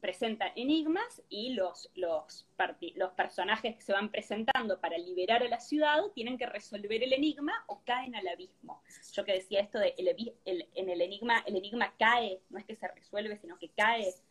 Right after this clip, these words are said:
Eso es una imagen que está, o sea, el que no, eh, mismo la esfinge,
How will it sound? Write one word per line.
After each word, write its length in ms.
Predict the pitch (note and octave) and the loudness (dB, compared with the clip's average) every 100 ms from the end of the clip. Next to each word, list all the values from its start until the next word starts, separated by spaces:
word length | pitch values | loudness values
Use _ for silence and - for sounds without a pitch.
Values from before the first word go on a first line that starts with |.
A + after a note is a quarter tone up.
| _ _ - | _ _ -12
Eso 140 | B3 | -6
es 80 | D4+ | -6
una 140 | B3 G#3+ | -6 -6
imagen 400 | A3 A#3+ C4+ A3+ | -4 -4 -6 -10
que 80 | - | -8
está, 340 | - B3 E3 | 0 2 0
o 40 | - | -4
sea, 100 | F3 | -6
el 60 | |
que 80 | F3+ | -2
no, 100 | G3+ G#3 - _ | -2 -2 -6 _
eh, 160 | - - _ _ _ - | -10 -10 _ _ _ -8
mismo 280 | A#3+ C#4 B3+ | -6 -2 -2
la 100 | - | -2
esfinge, 720 | - D#4+ C4 A3+ - A#3+ D#4+ | -2 -2 -2 -4 -4 -4 -4